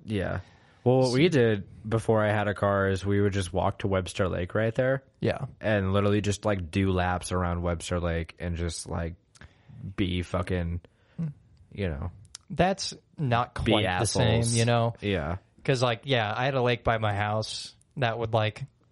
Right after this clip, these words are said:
Speaker 2: for a quick fix, you know?
Speaker 1: Mm-hmm.
Speaker 2: But, like, if you're gonna hang out somewhere for any, like, extended period
Speaker 1: Yeah.
Speaker 2: of time, and, like, I don't know, there's, like, weird pressure to actually go do something.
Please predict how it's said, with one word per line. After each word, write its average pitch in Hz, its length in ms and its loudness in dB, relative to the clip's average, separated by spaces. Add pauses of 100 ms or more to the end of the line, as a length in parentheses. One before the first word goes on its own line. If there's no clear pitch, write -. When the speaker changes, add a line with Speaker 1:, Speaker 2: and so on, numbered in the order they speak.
(100)
Speaker 2:
for 123 140 4
a 110 60 2
quick - 280 0
fix, - 480 0
you 117 140 2
know? 110 280 2 (220)
Speaker 1:
Mm-hmm. 104 200 0
Speaker 2:
But, 131 120 6
like, 120 220 0
if - 80 -4 (320)
you're 123 160 -8
gonna 123 140 2
hang 135 320 0
out 113 260 -2
somewhere 147 420 2
for 135 140 0
any, 123 200 0
like, 123 200 -2
extended 131 560 -2
period 123 340 4
Speaker 1:
Yeah. 95 120 2
Speaker 2:
of 90 40 -2
time, 127 380 2 (720)
and, 117 120 -2
like, 113 400 0
I 120 120 -2
don't 113 100 -2
know, 107 120 0
there's, 113 200 -2
like, 120 200 2
weird 113 340 -2
pressure 110 380 -4
to 104 300 -2 (400)
actually 110 440 0
go 110 240 4
do 110 260 4
something. 113 720 0